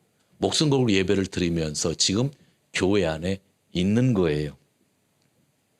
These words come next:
정말 머리 아픈 일들이 교회에 많은데 하나님께서 이 교회를 뭐라고 표현하시냐면 거룩한 교회라고 표현을 하셔요. 여러분들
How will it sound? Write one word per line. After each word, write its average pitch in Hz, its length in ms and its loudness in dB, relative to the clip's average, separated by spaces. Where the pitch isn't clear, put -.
정말 185 280 2
머리 143 280 2
아픈 185 300 0
일들이 170 340 0
교회에 135 280 0
많은데 117 760 0
하나님께서 147 600 -2
이 101 220 0
교회를 101 320 -2
뭐라고 95 340 -2
표현하시냐면 90 760 -4
거룩한 123 800 -2
교회라고 80 460 -4
표현을 98 360 -4
하셔요. - 280 -14
여러분들 143 600 2